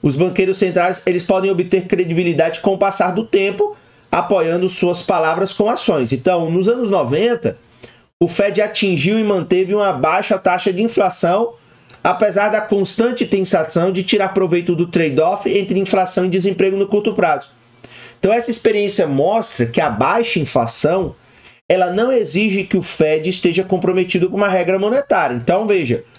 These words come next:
nos anos noventa, os anúncios do fed, com o passar do tempo, foram se concretizando e a credibilidade e a confiança das palavras dos banqueiros, do banqueiro central daquele momento, eles passaram a ser,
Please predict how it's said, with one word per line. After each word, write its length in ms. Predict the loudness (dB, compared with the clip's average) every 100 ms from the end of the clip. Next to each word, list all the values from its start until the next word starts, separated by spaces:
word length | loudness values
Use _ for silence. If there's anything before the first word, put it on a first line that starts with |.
| _ _ -2
nos 220 | 0 2
anos 200 | 0 0
noventa, 680 | 0 0 0 0 0 0
os 140 | 0 2
anúncios 580 | 0 0 -2 -2 -2 0
do 120 | -2
fed, 440 | 0 0 0 -2
com 180 | -2 0
o 20 |
passar 320 | 0 0 0
do 140 | 0 0
tempo, 300 | 0 0 -4 _ _ _ _ _ -2
foram 300 | 0 2 0
se 140 | 0
concretizando 920 | 0 0 -2 0 0 0 0 0 0
e 80 | 2
a 120 | 0
credibilidade 1200 | 0 0 2 2 0 0 0 0 0 0 0 0
e 20 | -2
a 60 |
confiança 600 | 0 -2 0 0 0 0
das 180 | 0 0
palavras 680 | 0 0 2 2 0 -2 -10 -20 -20 -4
dos 240 | -2 0
banqueiros, 600 | 2 0 2 0 0 -2 0
do 120 | 0
banqueiro 460 | 0 0 0 0 0
central 480 | 0 -2 0 0 0
daquele 320 | 0 0 0
momento, 580 | 0 0 0 0 -2 -10 _ _ -20 -6 0
eles 580 | 0 0 -4 -6 -10 _ _
passaram 580 | -4 -2 0 0 0 0
a 60 | -2
ser, 440 | 0 0 0